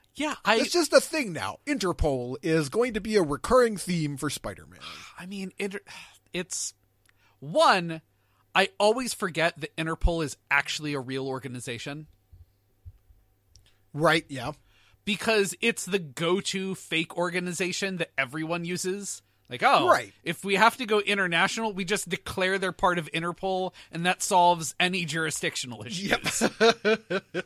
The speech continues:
Speaker 2: <laughs> So we're at Interpol, and we're going to see a break-in. Why?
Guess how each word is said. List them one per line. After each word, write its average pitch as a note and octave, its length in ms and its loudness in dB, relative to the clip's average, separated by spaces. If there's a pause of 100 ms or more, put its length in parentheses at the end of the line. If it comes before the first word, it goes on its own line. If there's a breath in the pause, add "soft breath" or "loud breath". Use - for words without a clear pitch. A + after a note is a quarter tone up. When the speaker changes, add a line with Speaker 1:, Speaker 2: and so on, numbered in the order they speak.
(180)
Speaker 2:
<laughs> - 20 -20 (1160 soft breath)
So G3+ 200 0
we're A3+ 260 -2
at A3+ 220 2 (120)
Interpol, C3+ 760 -2 (380 soft breath)
and E3 180 -4
we're D#3+ 100 -4
going C4+ 340 -2
to A3 100 -2
see G#3+ 680 -6 (400)
a D3 100 -4
break-in. C3+ 680 -6 (1400)
Why? F#3+ 580 0